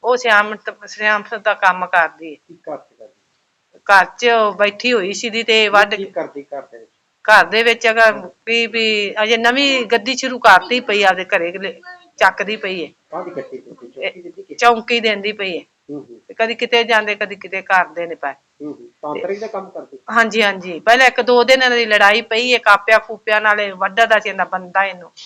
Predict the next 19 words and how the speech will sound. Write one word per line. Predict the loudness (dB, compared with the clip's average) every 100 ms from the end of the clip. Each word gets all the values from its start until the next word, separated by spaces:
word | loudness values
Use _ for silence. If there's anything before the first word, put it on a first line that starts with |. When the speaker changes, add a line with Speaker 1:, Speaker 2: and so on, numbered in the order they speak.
| -16
Speaker 2:
ਹੂੰ, | -16
ਹੂੰ। | -16 -20 -20 -6
Speaker 1:
ਤੇ | -2 0 0 -4 -6 -10 -14 -12
ਉਹਦੇ | -4 0 2 2
ਕਾਰਨ | 4 2 2
ਕਰਕੇ | 2 2 2 -2
ਇਹਨਾਂ | 0 0
ਨੇ | -2
ਇੱਕ | -6
ਦੋ | -6 -4
ਦਿਨਾਂ | -2 0 0
ਦੇ |
ਵਿੱਚ | 0 -6 -4
ਵਿੱਚ | -6 -2
ਇਹ | -2 0
ਸਹੀ | -2 -2 0
ਹੋ | 0
ਗਏ | 2 0
ਨੇ। | 0